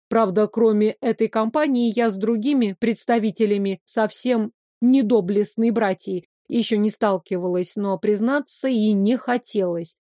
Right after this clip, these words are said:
Мало ли, мне памятной первой встречи в столовой хватило, чтобы понять, что от эмпатов стоит держаться подальше. Не зря же девчонки предупреждали.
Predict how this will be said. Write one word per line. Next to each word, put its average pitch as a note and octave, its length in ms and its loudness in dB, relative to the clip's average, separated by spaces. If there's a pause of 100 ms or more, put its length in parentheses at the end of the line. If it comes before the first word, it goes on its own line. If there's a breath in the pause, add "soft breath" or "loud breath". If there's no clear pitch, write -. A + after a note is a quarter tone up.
(180)
Мало A3+ 480 4
ли, F3 160 -4 (280)
мне C4 320 4
памятной A#3 680 2
первой A3+ 400 2
встречи - 540 -2
в - 60 -12
столовой A3 580 0
хватило, G#3+ 680 -4 (100)
чтобы G#3+ 420 0
понять, A3+ 500 0
что G#3+ 400 -2
от A3 240 -2
эмпатов A3 560 -2
стоит G#3+ 380 0
держаться G#3+ 560 0
подальше. A3 600 -4 (400)
Не C#4+ 180 2
зря C#4+ 340 2
же G#3+ 120 0
девчонки A#3 640 -4
предупреждали. A3+ 1080 0